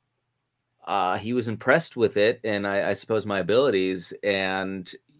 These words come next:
u-, utilized them. And it was great to say, "Okay, so you can play piano, you can play this, you can play that.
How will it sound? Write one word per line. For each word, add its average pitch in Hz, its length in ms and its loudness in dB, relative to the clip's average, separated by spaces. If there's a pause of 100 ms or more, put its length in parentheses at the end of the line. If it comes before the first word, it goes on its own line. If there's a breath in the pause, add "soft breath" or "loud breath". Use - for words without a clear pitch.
(200)
u-, 95 160 -20 (160)
utilized 113 640 6
them. 82 320 -8 (200)
And 107 160 -4
it 104 60 0
was 104 160 -4
great 139 440 2
to 104 180 -2
say, 110 380 0
"Okay, 143 300 -2
so 113 120 -4
you 120 100 -4
can 117 120 -8
play 110 180 2
piano, 110 440 0
you 104 120 -2
can 92 140 -8
play 101 180 0
this, 104 180 0
you 95 60 -8
can 90 60 -10
play 98 160 -2
that. 113 340 4